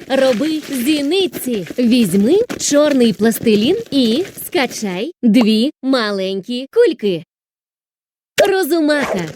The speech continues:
зіниці готові. Настав час зробити крила. Візьми рожевий пластилін і скачай дві великі кульки.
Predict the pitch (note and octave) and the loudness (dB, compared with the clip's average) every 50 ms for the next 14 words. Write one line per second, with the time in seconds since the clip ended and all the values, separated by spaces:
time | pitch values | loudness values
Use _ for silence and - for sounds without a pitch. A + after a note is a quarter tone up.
0 | - C#4+ C4 A#3 C4 D#4 D4 C#4+ C#4 D#4+ G4 F#4+ D4+ - - - B3+ A#3+ G#3 F3 | -6 -6 -4 -2 -2 -2 -2 0 -2 0 0 -2 -2 -4 -8 -8 -6 -4 -4 -4
1 | - - E4 B3+ C#4 G4 F#4+ F#4+ - A#4+ A4+ G#4+ A#3 G#3+ G3 E3 D3+ C#3 _ - | -4 -6 -6 -4 -2 -2 -2 -2 -2 -2 -2 -2 -2 -2 -4 -4 -6 -10 _ -16
2 | - - - - - - - - - - _ - - - - - - - - - | -16 -14 -14 -12 -14 -14 -14 -16 -20 -20 _ -16 -14 -14 -12 -12 -14 -12 -12 -12
3 | - - - - - - _ _ _ _ _ _ _ _ _ _ _ _ _ _ | -12 -12 -12 -12 -12 -14 _ _ _ _ _ _ _ _ _ _ _ _ _ _
4 | _ _ _ _ _ _ _ _ _ - D4+ D#4 D4+ C#4 C4+ C4+ - D#4+ D4+ D4 | _ _ _ _ _ _ _ _ _ 0 0 2 2 -2 -4 -4 -4 -4 -4 -4
5 | A#3+ A#3 - - D4 C#4+ C4+ A3 F3 A#3+ A#3+ A#3 G3+ A#3 F#4+ G#4 - - B3 A3 | -4 -8 -8 -6 -6 -4 -4 -4 -2 0 0 0 0 0 -2 -2 -2 -4 -4 -4
6 | F3+ D#3+ - - - E4+ F4+ G#4 A4+ G#4 F4+ C4+ A3+ G3 F3 E3 - A#3+ B3+ A3 | -4 -6 -6 -2 0 2 2 2 2 2 0 0 -2 -4 -6 -6 -2 0 2 2
7 | B3 A#3+ A3 E3 F3+ G3+ G3+ C4 F#4 G#4+ B4 - - A#3 B3 A#3+ A3+ A3 F3 F#3 | 4 2 2 2 2 2 2 4 2 2 0 0 0 2 4 4 4 2 2 2
8 | C4+ C4+ G#3+ G#3+ F#3+ F3+ G3 F#3+ F#3 E3+ - A3+ G3 E3+ E3 E3+ E3+ F3+ C4 - | 2 2 4 2 2 2 0 -2 -2 -2 2 2 2 2 2 0 0 0 -2 -2
9 | - C#4 C4+ A#3+ A3 A#3 D#4 G4 - - - - - - D#4+ B3 - - - A3 | 0 0 0 2 2 0 -2 -4 -6 -10 -12 -10 -4 -2 -2 -2 -4 -6 -8 -8
10 | F#3+ F3 F#3 A3+ - - - - G#3 G3+ B3+ A3 A3 A3 G#3+ A#3+ D4+ - _ - | -6 -6 -6 -8 -8 -6 0 2 4 4 6 4 4 2 2 0 -2 -4 _ -6
11 | G#3+ C4+ C4+ B3 A3 G3+ G3 G3 F#3 - B3+ C4 C#4+ D#4+ - - A4+ A#4+ F4 A#3+ | 0 2 2 2 2 0 -2 -2 -4 -6 -6 -8 -8 -8 0 2 2 2 2 0
12 | - G#3+ G3+ F3 D#3+ | -2 -2 -2 -2 -4